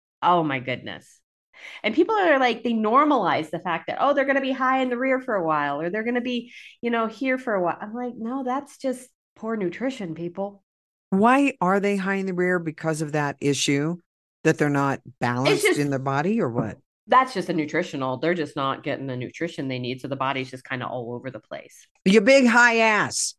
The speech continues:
Speaker 2: means
Speaker 1: Mm-hmm.
Speaker 2: <laughs> that
Speaker 1: And you see those more in your giant breeds, your Berners, your Danes. I mean, it can happen, it, you know, to, to raw fed dogs, but it, I generally, it's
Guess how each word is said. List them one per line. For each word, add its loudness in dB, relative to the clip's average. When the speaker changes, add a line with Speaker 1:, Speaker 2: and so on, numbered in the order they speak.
Speaker 2:
means 2
Speaker 1:
Mm-hmm. 0
Speaker 2:
<laughs> -6
that 6
Speaker 1:
And 6
you 6
see 4
those 4
more 8
in 4
your 4
giant 2
breeds, 4
your -2
Berners, 2
your -4
Danes. -2
I -6
mean, 0
it 0
can -2
happen, -6
it, -8
you -2
know, -6
to, -6
to -10
raw 2
fed -6
dogs, -2
but -4
it, -6
I -10
generally, -2
it's -4